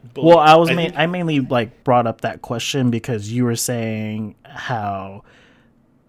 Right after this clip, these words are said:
Speaker 2: one of your things that you don't like is when someone tries to tell you who and who you can't be friends with. So that's why
Speaker 1: I
Speaker 2: I
Speaker 1: mean
Speaker 2: was saying, like, what if they knew, though,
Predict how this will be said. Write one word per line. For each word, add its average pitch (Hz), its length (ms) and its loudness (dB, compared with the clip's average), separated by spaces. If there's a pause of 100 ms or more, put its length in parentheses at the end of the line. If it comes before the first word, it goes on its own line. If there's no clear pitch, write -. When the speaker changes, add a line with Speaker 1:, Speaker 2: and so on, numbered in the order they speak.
(600)
Speaker 2:
one 139 220 2
of 135 60 4
your 131 140 2
things 120 400 -2
that 110 200 -8
you 117 60 -4
don't 113 360 0
like 98 300 -10
is 110 140 -8
when 107 160 -6
someone 110 300 -8
tries 113 180 -8
to 104 80 -14
tell 107 180 -8
you 104 220 -8
who 127 340 0
and 104 120 -2
who 117 120 -6
you 110 120 -4
can't 101 260 -12
be 92 80 -14
friends 92 320 -18
with. - 280 -20 (640)
So - 180 -6
that's 113 180 -4
why 123 60 -2
Speaker 1:
I 113 40 0
Speaker 2:
I 110 40 0
Speaker 1:
mean 98 60 -2
Speaker 2:
was 104 100 -8
saying, 117 160 -10
like, 101 120 -12
what 135 200 2
if 139 160 -2
they 151 180 2
knew, 113 500 0
though, 101 400 -12